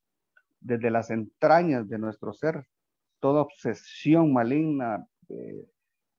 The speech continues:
todo deseo de, de adicciones, ¿verdad?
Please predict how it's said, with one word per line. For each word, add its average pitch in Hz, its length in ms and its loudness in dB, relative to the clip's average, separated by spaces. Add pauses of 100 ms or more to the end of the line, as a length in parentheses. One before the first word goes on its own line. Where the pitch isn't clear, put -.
(240)
todo 143 680 6
deseo 143 880 2 (280)
de, 90 340 -10 (800)
de 113 200 -10
adicciones, 113 520 -8
¿verdad? 135 260 -12